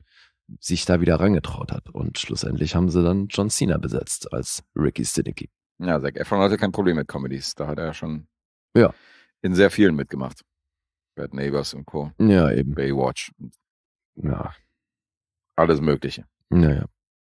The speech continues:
Speaker 1: Auch nicht immer gut.
Speaker 2: Das hat aber Dwayne The Rock Johnson und mit John Cena gedreht.
Speaker 1: Mensch.
Speaker 2: <laughs> Er hat sie beide gehabt.
Speaker 1: Super.
Speaker 2: Ja.
Speaker 1: Ja, für seine Bucketlist vielleicht auch nicht schlecht. Alright, ja, so viel zu Ricky Stenicki.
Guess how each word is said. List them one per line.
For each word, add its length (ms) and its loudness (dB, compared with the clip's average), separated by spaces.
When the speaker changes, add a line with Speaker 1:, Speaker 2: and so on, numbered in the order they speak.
Speaker 1:
Auch 160 0
nicht 140 -2
immer 200 0
gut. 220 -2
Speaker 2:
Das 80 -20
hat 80 0
aber 100 2
Dwayne 300 2
The 60 2
Rock 120 2
Johnson 300 0
und 200 -2
mit 160 -4
John 140 0
Cena 260 -2
gedreht. 360 -8
Speaker 1:
Mensch. 440 4
Speaker 2:
<laughs> 380 -14
Er 80 -2
hat 100 0
sie 60 2
beide 260 6
gehabt. 240 -2
Speaker 1:
Super. 460 -2
Speaker 2:
Ja. 80 -16
Speaker 1:
Ja, 160 0
für 160 -6
seine 240 4
Bucketlist 580 -4
vielleicht 220 2
auch 120 0
nicht 120 -2
schlecht. 220 -6
Alright, 400 4
ja, 240 8
so 140 6
viel 160 8
zu 140 0
Ricky 200 2
Stenicki. 440 2